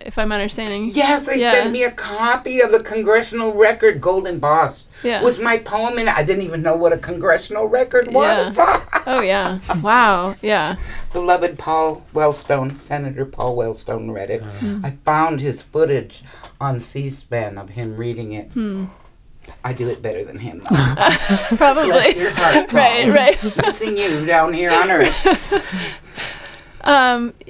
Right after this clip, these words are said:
Speaker 1: well, so that's got, that's a story in and of itself, is how that came, came about. Um, and, but then you also described some of the negative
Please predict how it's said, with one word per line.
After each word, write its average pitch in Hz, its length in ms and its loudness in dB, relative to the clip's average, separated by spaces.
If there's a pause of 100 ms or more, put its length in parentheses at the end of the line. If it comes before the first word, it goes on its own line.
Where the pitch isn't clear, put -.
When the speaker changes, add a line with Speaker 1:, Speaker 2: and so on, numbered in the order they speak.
(260)
Speaker 1:
well, 254 400 4
so 269 200 4
that's 294 360 2
got, - 160 0
that's 262 280 2
a 247 60 0
story 233 400 0
in 220 80 -2
and 220 380 -6
of 208 180 -2
itself, 196 540 0
is 180 520 -4 (180)
how 208 200 -2
that 233 220 0
came, 190 320 -6 (100)
came 170 200 -12
about. 165 460 -8 (180)
Um, 180 600 -6 (600)
and, 196 640 0 (260)
but 247 160 4
then 247 180 4
you 240 100 6
also 320 300 4
described 208 580 2
some 220 180 -2
of 202 200 -2
the 202 80 0
negative 196 840 0